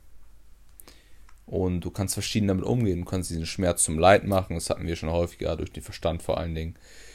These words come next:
Du kannst den Schmerz aber auch einfach als Schmerz ansehen und anerkennen und reinfühlen und schauen, was er dir sagen will. Und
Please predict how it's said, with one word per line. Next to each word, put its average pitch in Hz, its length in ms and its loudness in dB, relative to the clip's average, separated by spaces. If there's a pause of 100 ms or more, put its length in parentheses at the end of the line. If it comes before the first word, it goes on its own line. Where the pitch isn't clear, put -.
(180)
Du - 60 -16
kannst - 180 -2
den 101 100 0
Schmerz 123 280 4
aber 113 180 4
auch - 60 4
einfach 120 180 2
als - 140 0
Schmerz 120 460 2
ansehen 92 460 2
und - 200 -4
anerkennen 92 580 2
und 85 120 -2
reinfühlen 87 840 2
und - 280 -10 (340)
schauen, 95 320 4
was 95 140 2
er 92 60 0
dir 85 100 0
sagen 98 420 4
will. 85 140 0
Und 92 200 -2